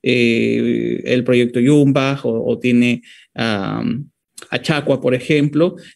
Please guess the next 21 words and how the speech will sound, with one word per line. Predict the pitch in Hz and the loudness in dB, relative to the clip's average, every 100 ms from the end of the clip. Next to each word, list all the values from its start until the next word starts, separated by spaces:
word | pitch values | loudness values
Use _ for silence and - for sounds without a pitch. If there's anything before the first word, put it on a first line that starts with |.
| - | 0
Eh, | 131 120 120 120 - - | 2 2 2 0 -2 -2
es | 160 | 0
otro | 185 185 | 2 2
contexto, | 185 175 202 190 - 220 220 | 2 2 0 -2 -2 -2 0
pero, | 196 196 196 151 | 0 2 -2 -2
eh, | 147 147 143 147 - _ _ _ | -2 0 -2 -4 -10 _ _ _
ge-, | - - - | -14 -12 -12
geométrica | - - 175 185 208 202 180 175 | -8 2 4 4 2 0 0 -2
y | 170 | -2
cinemáticamente | 170 147 147 160 165 160 147 143 147 | 0 0 0 -2 -2 0 0 0 0
hablando | 147 151 156 | 0 2 0
son | 156 139 139 | 0 0 0
similares | 139 151 175 170 180 | 2 2 4 2 0
porque | 147 117 | -2 -4
se | - | -6
forman | 139 143 143 143 | -2 0 2 2
zonas | 143 151 147 143 - - | 2 2 2 2 -4 2
muy | 180 196 185 | 4 4 4
aperturadas | 180 156 151 143 147 160 | 2 -2 2 2 2 0
con | - 147 143 | 0 2 4
leyes, | 139 135 147 147 | 4 4 2 -2